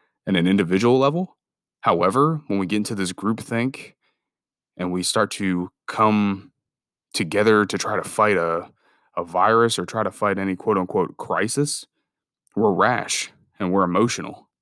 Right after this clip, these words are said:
We don't think. The virus is all optics and virtue signaling.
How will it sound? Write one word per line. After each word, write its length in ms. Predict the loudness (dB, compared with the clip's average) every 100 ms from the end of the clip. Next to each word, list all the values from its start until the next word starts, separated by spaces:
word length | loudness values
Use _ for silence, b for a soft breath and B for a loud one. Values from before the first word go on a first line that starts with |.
| _ _ _ _ -6
We 60 |
don't 180 | -4 -4
think. 520 | -4 -4 -4 -8 -20 _ _ _ _ _ _ _ _ _ _ _ _ _ _ _ _ _ _ _ _ _ _ _ _ _ _ _ _ _ _ _ _ _ _ _ _ _ _ _ _ _ -4
The 120 | 0
virus 500 | 2 2 2 2 0
is 260 | -4 -6 -12 -18 -18 -2
all 220 | 2 2
optics 420 | 2 0 -2 -6 -6
and 140 | -6
virtue 300 | -6 -6 -10
signaling. 480 | -12 -12 -14 -16